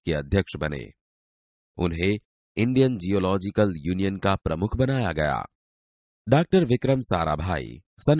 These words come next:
उन्नीस सौ सत्तर में वियना शांति अंतर्राष्ट्रीय अणु मंच के चौदहवीं परिषद के प्रमुख बने। सन उन्नीस सौ इकहत्तर में संयुक्त राष्ट्र संघ परिषद के उपाध्यक्ष व बाद में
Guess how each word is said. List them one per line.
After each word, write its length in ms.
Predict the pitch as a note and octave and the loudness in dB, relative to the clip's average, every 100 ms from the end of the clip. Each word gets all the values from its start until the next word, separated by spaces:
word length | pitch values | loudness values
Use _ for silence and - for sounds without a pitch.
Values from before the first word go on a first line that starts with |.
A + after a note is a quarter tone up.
| - | 0
उन्नीस 260 | F#2+ G#2 B2 | 0 0 2
सौ 140 | B2 | 0
सत्तर 400 | - F#2 - C3 | 0 -2 0 0
में 200 | G2 C2 - D2 | 0 -4 -8 -6
वियना 440 | E2 F#2 A2+ A2 G#2 | -2 2 2 2 0
शांति 460 | F2 E2 E2 A2 - | 0 -2 -2 -4 -2
अंतर्राष्ट्रीय 760 | F2 D#2+ D2+ F2 - G2 G#2+ C#3+ - | -4 -2 0 -2 -2 -2 0 0 -2
अणु 180 | F2 E2 | -2 -2
मंच 300 | D#2+ G#2+ - | -2 -4 -4
के 240 | G#2 A#2 - _ _ _ - | 0 2 0 _ _ _ 2
चौदहवीं 440 | C3+ D#3+ F3 F#3+ - | 4 4 2 0 0
परिषद 380 | G2+ G2+ - - - | -2 0 -2 -4 -2
के 120 | B2 | -2
प्रमुख 320 | - D#2+ D2 - | 0 -2 -2 -2
बने। 240 | D2+ C2 - _ _ _ _ _ _ _ _ | -2 -4 -10 _ _ _ _ _ _ _ _
सन 160 | F#2 E2 - | -2 -2 -4
उन्नीस 280 | D#2 D#2 - | -8 -6 -4
सौ 80 | D2 | -4
इकहत्तर 460 | - D2+ - G2+ | -4 -4 0 2
में 200 | G#2 A2+ - _ _ - | 4 2 0 _ _ -8
संयुक्त 420 | - C#3+ D3+ - | 2 4 4 4
राष्ट्र 420 | B2+ A#2 A#2+ - A2 | 4 4 0 0 2
संघ 300 | G#2+ G#2+ G2+ F#2+ | 2 0 0 2
परिषद 380 | F2 E2+ G2 - | 2 2 -2 0
के 100 | F#2 | -2
उपाध्यक्ष 600 | D#2 D2+ D2 C#2+ G2 - - _ - | -2 -2 -4 -2 -2 -2 -10 _ -8
व 160 | E2 D#2+ | -2 0
बाद 300 | D2 D#2 E2 | 2 0 0
में 240 | F2 A#2 | 0 0